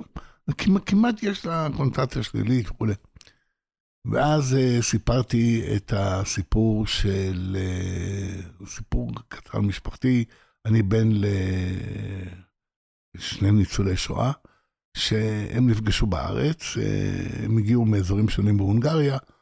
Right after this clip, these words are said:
אה, הגיעו כנערים, אבא שלי היה בן שמונה עשרה, אמא שלי הייתה בת שבע עשרה כשהגיעו, הם הגיעו ישר מהמחנות, אה, לא הכירו בחו"ל, הכירו, נפגשו בארץ, במקרה הגיעו לחולון,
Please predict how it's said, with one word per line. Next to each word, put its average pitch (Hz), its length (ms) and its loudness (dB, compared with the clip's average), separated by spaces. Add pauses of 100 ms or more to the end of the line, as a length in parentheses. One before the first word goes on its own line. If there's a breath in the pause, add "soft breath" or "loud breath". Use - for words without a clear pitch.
(400 soft breath)
אה, 107 920 0 (140)
הגיעו 156 420 2
כנערים, 139 640 0
אבא 107 160 0
שלי 98 140 -2
היה 90 100 -2
בן 87 140 -2
שמונה 117 260 0
עשרה, 120 220 0
אמא 104 120 -2
שלי 104 120 -4
הייתה 95 180 -6
בת - 120 -2
שבע - 180 0
עשרה 123 180 -2
כשהגיעו, 113 340 -2
הם 127 100 2
הגיעו 135 200 0
ישר 123 260 -2
מהמחנות, 120 720 0 (600)
אה, 104 200 2
לא 131 140 4
הכירו 98 300 2
בחו"ל, 92 340 -6
הכירו, 107 520 0 (100)
נפגשו 120 460 0
בארץ, 135 320 -4
במקרה 135 320 0
הגיעו 117 240 4
לחולון, 104 500 0